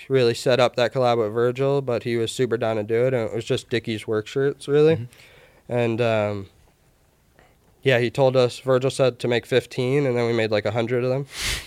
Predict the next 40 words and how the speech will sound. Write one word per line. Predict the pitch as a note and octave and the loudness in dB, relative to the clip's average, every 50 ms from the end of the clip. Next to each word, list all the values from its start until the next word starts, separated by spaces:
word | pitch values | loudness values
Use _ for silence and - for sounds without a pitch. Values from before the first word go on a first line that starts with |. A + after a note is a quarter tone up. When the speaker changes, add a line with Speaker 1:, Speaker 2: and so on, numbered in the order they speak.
| - - | -10 -2
Speaker 1:
And | - C4 B3 G3+ C4+ | 0 2 2 4 2
then | B3 - B2+ B2+ B2 B2+ | 0 0 0 2 2 2
we | B2 | 2
just | A#2+ A#2 A2 - | 0 -2 -6 -4
sold | - B2+ A#2+ A#2+ B2 A2+ | 0 2 2 2 2 2
them. | A2 G#2+ G#2 G#2+ - _ _ _ _ _ _ - | 0 -2 -4 -8 -12 _ _ _ _ _ _ -6
And | A#2+ A#2 A#2+ | -4 0 0
it's | A#2 A2+ - - | 0 -2 -2 2
legendary | B2+ B2+ C#3 C#3 C#3+ C3+ C3 B2+ A#2 | 4 4 4 6 4 2 4 4 2
thinking | A2 - C3 B2+ B2 | 2 2 0 0 0
back | A2+ A2 A2 G#2+ | 0 0 0 0
now, | A#2+ B2 B2+ B2+ B2 | 2 2 2 2 2
like, | A2+ A#2 A2+ - _ _ _ - | 0 -2 -4 -6 _ _ _ 4
that's | B2+ D3+ D#3+ - | 6 6 6 6
my | F3 D3+ | 4 2
favorite | C3+ - D3 C#3+ C3 A#2+ - | 2 4 2 2 2 0 -2
shirt. | - C3+ A#2+ G2+ - _ _ | -2 -2 -2 -2 -6 _ _
Seriously, | - - C3 B2 A2+ G#2+ | -4 -2 -2 0 0 -2
Speaker 3:
Yeah. | G#2+ G#2+ G#2+ | -2 -2 -2
Speaker 1:
that's | G#2+ G#2 - - - - - | -4 -6 -8 -14 -18 -12 -6
really | C3 B2+ B2 A2+ | -4 -2 -2 -2
my | A2 G#2+ | -2 -4
favorite | G#2 - G#2 G2 G2+ - | -6 -8 -10 -12 -12 -16
shirt. | - A#2+ A#2 - _ _ _ _ - _ - - _ _ _ _ _ _ - | -16 -18 -20 -20 _ _ _ _ -20 _ -20 -20 _ _ _ _ _ _ -4
Speaker 3:
How | - C3+ | -2 0
do | D3+ | 0
you | D#3+ D#3 | 0 0
feel | - E3 C#3+ | 2 2 4
about, | C3+ C#3 C3+ A#2+ | 4 4 4 2
like, | A#2+ A2 - | 2 0 -2
you | C#3 C3+ | -2 -2
know, | A#2+ G#2+ | -2 -2
Kerwin's | - - B2+ A#2 A#2 A#2+ A2+ G#2+ G2+ G2 | -2 -2 -2 0 0 0 -2 -4 -4 -6
Adidas? | F#2 A2 G#2+ G#2+ G#2+ G2+ - | -6 -6 -4 -4 -4 -6 -6
He, | - B2 A2+ G#2+ A2 - _ - - G2+ G2 | -8 -8 -8 -8 -10 -12 _ -20 -20 -20 -20
he | G2+ G#2 - A#2+ A2+ A2+ | -18 -10 -8 -6 -6 -4
wore | A2 A2 A2 A2 G#2+ | -4 -2 -2 -2 -2
them | G#2+ G#2+ G#2 G#2 | -2 -4 -6 -6
last, | G#2 G#2 G#2 G#2 - - - | -6 -6 -8 -8 -8 -8 -4
Speaker 2:
Yeah. | - A2 G2+ F#2 | 0 0 0 0